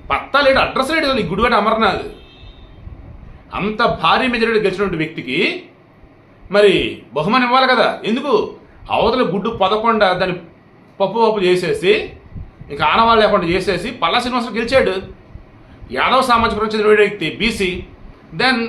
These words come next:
ఇతను మన సముచిత గౌరవం ఇవ్వాలని చెప్పేసి చంద్రబాబు నాయుడు అనుకున్నారు. దాంతో టీడీపీకి సంబంధించి ఇప్పటివరకు రాష్ట్ర అధ్యక్షుడు ఉన్నది ఎవరు? అచ్చెన్నాయుడు. అతను మంత్రివర్గంలోకి తీసుకున్నారు, అగ్రికల్చర్ మినిస్ట్రీ అన్నట్టు. ఇప్పుడు ఏంటి ఈ పల్లా శ్రీనివాస్కి ఏంటి?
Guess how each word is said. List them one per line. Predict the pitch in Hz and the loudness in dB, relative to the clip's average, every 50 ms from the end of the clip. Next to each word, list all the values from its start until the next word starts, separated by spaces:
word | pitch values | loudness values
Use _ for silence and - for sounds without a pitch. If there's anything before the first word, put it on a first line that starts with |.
| - 208 | -6 -4
ఇతను | 214 240 240 | -2 0 2
మన | 226 214 | 2 2
సముచిత | 208 214 208 214 214 233 226 | 2 2 0 0 0 -2 -4
గౌరవం | 220 196 208 202 208 214 | 0 2 4 4 4 4
ఇవ్వాలని | 202 190 190 196 196 190 | 4 4 4 2 2 0
చెప్పేసి | 190 180 180 190 185 185 196 | -2 -4 -4 -4 -4 -2 -2
చంద్రబాబు | 175 160 160 156 165 156 170 175 | -2 -2 -4 -4 -4 -4 -2 -2
నాయుడు | 175 175 170 196 | -2 0 0 0
అనుకున్నారు. | 180 160 - - 117 101 - - - - - - - - - - - - - - - - - - - | 0 0 -4 -6 -8 -8 -10 -14 -16 -18 -16 -18 -18 -18 -18 -20 -20 -20 -20 -20 -20 -20 -20 -20 -6
దాంతో | - 120 135 147 147 - 214 269 339 359 - - - - - - - - - - - - - | -4 -2 -2 -2 -2 0 2 2 2 0 -4 -10 -18 -20 -20 -20 -20 -20 -20 -20 -20 -16 -4
టీడీపీకి | - 185 220 240 262 262 254 254 247 240 | 0 2 2 2 2 0 -2 -2 -2 0
సంబంధించి | 202 233 220 214 220 214 214 | -2 0 0 0 0 -2 -2
ఇప్పటివరకు | 214 214 214 214 214 220 214 208 | 0 2 2 2 4 4 4 4
రాష్ట్ర | 196 190 180 202 208 - 214 | 4 4 2 2 2 0 -2
అధ్యక్షుడు | 190 170 214 214 226 202 | 0 0 -4 -2 -2 -2
ఉన్నది | 208 208 196 196 | -2 0 0 2
ఎవరు? | 196 202 202 196 196 196 190 190 190 - - - - - - - - - | 4 4 4 4 4 2 0 -4 -8 -14 -18 -20 -20 -20 -20 -12 -4 -2
అచ్చెన్నాయుడు. | 190 202 202 208 214 180 160 135 110 90 82 80 - - - - - - - - - - - | -2 -2 2 2 2 2 2 -2 -4 -6 -10 -14 -16 -18 -20 -20 -20 -20 -20 -20 -14 -4 -2
అతను | 202 247 247 | 0 0 2
మంత్రివర్గంలోకి | 226 208 220 214 254 254 247 214 220 240 254 214 | 2 2 2 2 2 0 2 2 2 0 0 0
తీసుకున్నారు, | 214 190 - 180 156 131 110 107 - - - - | -2 -2 -2 -4 -6 -4 -6 -8 -10 -14 -4 -4
అగ్రికల్చర్ | 185 190 214 202 208 196 - 190 170 170 160 | -2 -2 2 2 0 2 2 -2 -2 -2 -4
మినిస్ట్రీ | 165 170 156 - - 147 139 | -4 -6 -6 -8 -6 -6 -4
అన్నట్టు. | 123 117 107 - - 104 - - - - - - - - - - - - - - - - - - - - - - - - 233 | -4 -6 -6 -10 -12 -14 -16 -18 -18 -18 -18 -18 -18 -20 -20 -20 -20 -20 -20 -20 -20 -20 -20 -20 -20 -20 -20 -20 -16 -14 -12
ఇప్పుడు | 202 208 247 247 | -10 -4 0 2
ఏంటి | 240 240 226 196 240 233 233 226 214 - - | 2 2 0 -2 -4 -4 -4 -6 -6 -8 -8
ఈ | 214 | -6
పల్లా | 208 226 220 220 247 | -2 0 0 2 0
శ్రీనివాస్కి | 240 233 220 226 226 214 226 233 | -2 -2 -2 -2 -4 -4 -2 -2
ఏంటి? | 220 220 208 214 214 202 202 202 202 | -2 -2 2 2 2 2 0 -4 -8